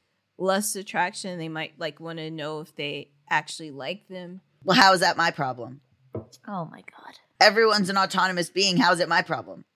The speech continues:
Speaker 3: One of the saving graces of our friendship is that we were never interested in the same people, because it seems like you would have been rather ruthless about it.
Speaker 1: Mm-hmm.
Speaker 2: No, no. If you, if someone tells me specifically, "Hey, don't go after them.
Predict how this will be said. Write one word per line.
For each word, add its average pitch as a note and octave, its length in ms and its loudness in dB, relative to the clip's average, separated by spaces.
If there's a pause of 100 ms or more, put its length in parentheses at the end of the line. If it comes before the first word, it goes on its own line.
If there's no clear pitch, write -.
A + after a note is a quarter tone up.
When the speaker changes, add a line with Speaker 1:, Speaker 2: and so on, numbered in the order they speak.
(120)
Speaker 3:
One C4 160 2
of D#4 100 4
the F4+ 100 0
saving C#4+ 340 0
graces G#3+ 400 -4
of G3+ 100 0
our F#3 140 0
friendship F#3+ 460 -4
is E3+ 80 -12
that F3+ 160 0
we F3 100 -12
were F3+ 140 -8
never F#3+ 260 0
interested F3+ 540 -4
in D#3 120 -8
the D#3+ 60 -12
same D#3 300 -12
people, - 440 -8
because G3 240 -6
it G#3 120 -10
seems C#4+ 320 0
like G3 240 -2
you A3 120 -4
would G#3+ 140 -4
have F#3+ 140 -6
been F#3+ 200 -4
rather F#3 320 0
ruthless G3 680 -4
about - 300 -2
it. F3+ 120 -4
Speaker 1:
Mm-hmm. F3 160 -10 (460)
Speaker 2:
No, C4+ 200 10
no. G#3 240 6
If - 120 -6
you, B3 120 0 (100)
if C4 100 2
someone C#4+ 380 2
tells G3+ 500 4
me E3 220 2
specifically, E3+ 800 -2
"Hey, E3+ 240 2
don't E3 320 2
go D#3+ 180 2
after C3+ 400 0
them. G#2 400 -10